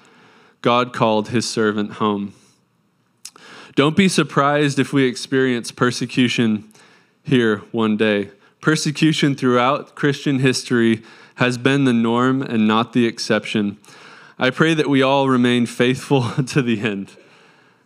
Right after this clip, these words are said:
each and every one of us. I think of this section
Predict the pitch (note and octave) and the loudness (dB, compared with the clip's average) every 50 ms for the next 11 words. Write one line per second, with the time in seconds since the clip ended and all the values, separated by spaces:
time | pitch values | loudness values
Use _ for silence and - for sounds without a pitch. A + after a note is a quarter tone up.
0 | _ _ _ _ _ _ - B2+ B2+ - - B2+ B2 B2 A#2+ B2+ A#2+ A#2 A2+ G#2+ | _ _ _ _ _ _ 0 0 2 2 2 2 2 2 2 2 2 2 2 2
1 | G#2+ G2+ G#2 G2+ G2 G2 - - - - - - - - _ - - - - - | 2 0 0 -2 -2 -4 -6 -10 -12 -12 -16 -20 -20 -20 _ -20 -20 -20 -20 -20
2 | - - - B2+ C3 E3 F#3 G3 F#3 F#3 D#3+ D3 D#3+ D#3 - - - C#3+ D3 C#3+ | -14 -6 -4 -2 0 2 2 2 2 0 2 0 0 0 0 0 0 0 0 0
3 | - - E3+ D3+ D3 C#3 C3+ | -2 -2 0 0 0 -2 -4